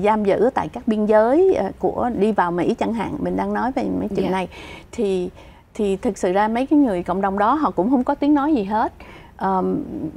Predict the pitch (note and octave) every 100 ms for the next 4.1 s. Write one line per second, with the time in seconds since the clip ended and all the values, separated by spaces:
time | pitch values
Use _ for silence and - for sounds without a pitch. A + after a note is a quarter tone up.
0 | G2 G#3 C4+ C4 - - - - G3 F#3
1 | B3+ A#3+ G3 C4+ F#3+ F#3+ G3+ F#3 F3+ -
2 | F#3 A3 A#3+ - A#3 A3+ G3+ G#3+ F#3+ G3
3 | F3+ F3+ F3+ F3+ A3+ B3 A3 A#3 A3+ F#3